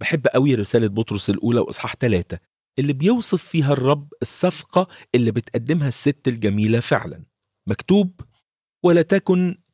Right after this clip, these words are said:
زينتكن الزينة الخارجية من ضفر الشعر والتحلي بالذهب ولبس الثياب، بل إنسان القلب الخفي في العديمة الفساد، زينة الروح الوديع الهادئ".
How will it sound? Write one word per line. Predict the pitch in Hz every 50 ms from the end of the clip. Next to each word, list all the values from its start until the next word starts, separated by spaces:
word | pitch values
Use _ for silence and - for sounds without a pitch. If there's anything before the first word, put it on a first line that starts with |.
| _ -
زينتكن | 123 123 143 139 135 131 127 _ - - 143 143 143 139
الزينة | 131 123 117 - 123 120 117 117 113
الخارجية | 107 104 - 117 107 104 104 107 107 92 71 65 71 92 - _ _ _ _ _ _ _ _ _ - 143
من | 147 156 156
ضفر | 151 196 202 - - 151 135
الشعر | 117 - - - 143 135 120 110 107 113
والتحلي | 117 113 117 _ - - - - 165 175 175 160 151
بالذهب | 127 110 104 98 - 120 120 120 123 110 - -
ولبس | 110 110 131 175 180 - - - 110
الثياب، | 104 - - - - 110 101 95 92 85 - - - - _ _ _ _ _ _ _ _ -
بل | 143 160 160 156 - -
إنسان | 143 143 147 135 - - - 185 196 196 190 190 180
القلب | 156 139 131 - _ - 151 151 151 139 131 123
الخفي | 127 120 113 - - 123 - 135 127 127 127 123 117
في | -
العديمة | 120 110 101 107 110 110 123 117 107 110 - 101
الفساد، | 101 - - 104 - - 131 120 101 87 82 - _ _ - - - -
زينة | - 123 135 185 214 196 165 117 - 113
الروح | 104 104 110 113 107 - -
الوديع | 110 95 98 101 95 101 98 87 95
الهادئ". | 95 92 92 95 85 80 85 -